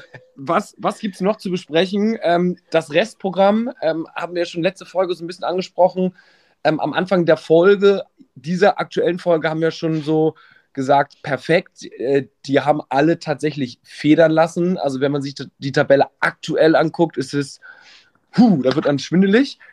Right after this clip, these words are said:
Speaker 2: Aber
Speaker 1: Mhm.
Speaker 2: wir haben das Nachholspiel und wir haben einfache Gegner. Das heißt, ähm, das Restprogramm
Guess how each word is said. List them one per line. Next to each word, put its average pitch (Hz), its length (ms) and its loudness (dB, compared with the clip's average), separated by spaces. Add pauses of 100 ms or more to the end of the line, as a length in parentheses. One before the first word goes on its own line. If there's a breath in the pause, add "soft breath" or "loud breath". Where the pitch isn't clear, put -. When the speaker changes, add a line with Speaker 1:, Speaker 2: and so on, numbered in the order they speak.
(120 soft breath)
Speaker 2:
Aber 170 280 2
Speaker 1:
Mhm. 123 60 -4
Speaker 2:
wir 160 80 -2
haben 151 80 -4
das 151 140 -4
Nachholspiel 175 680 -2
und 151 200 -8
wir 156 40 -6
haben 147 100 -4
einfache 151 380 -10
Gegner. 180 540 0 (420 soft breath)
Das 135 220 -2
heißt, 160 400 0
ähm, 151 340 0
das 139 240 -4
Restprogramm 160 840 -2